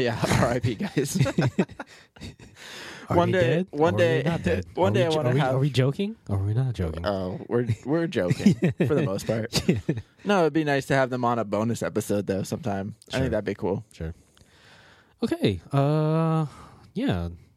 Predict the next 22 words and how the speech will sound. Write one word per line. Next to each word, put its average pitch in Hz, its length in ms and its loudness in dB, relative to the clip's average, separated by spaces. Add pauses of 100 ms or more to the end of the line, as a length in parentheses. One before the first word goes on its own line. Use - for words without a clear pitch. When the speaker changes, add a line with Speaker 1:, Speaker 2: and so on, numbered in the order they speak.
Speaker 2:
So 92 680 -2
that's 95 220 -4
kinda 107 240 0
like 92 200 -2
a - 20 0
short 101 380 -2
history 98 540 -2
of 92 100 -4
Horror 95 260 -2
Play 92 220 -2
so 95 220 -2
far, 92 380 -2 (180)
as 90 180 -2
far 92 260 -2
as 87 360 -4
the 90 180 -4
co-hosts 92 800 -2
and 85 160 -8
guests - 480 -6 (720)
are 110 100 0
concerned. 120 640 -2
Uh, 95 440 0